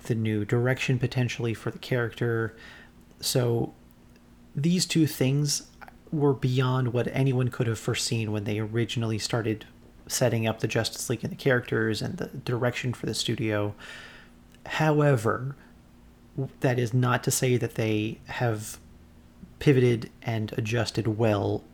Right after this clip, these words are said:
to the changes that were put upon them. They have made some very, very poor decisions,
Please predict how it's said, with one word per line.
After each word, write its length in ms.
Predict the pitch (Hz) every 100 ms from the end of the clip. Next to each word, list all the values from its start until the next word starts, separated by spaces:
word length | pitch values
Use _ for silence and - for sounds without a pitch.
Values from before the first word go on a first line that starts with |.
| -
to 160 | - 120
the 80 |
changes 400 | 120 143 110 107
that 180 | - -
were 60 | 156
put 200 | - 127
upon 280 | - 123 -
them. 240 | - - - - - - - - - - 135
They 160 | 135
have 160 | 107 104
made 160 | 110
some 100 | 113
very, 360 | 113 - 254 123
very 300 | - 127 110
poor 220 | - 123
decisions, 600 | 117 - 117 - - -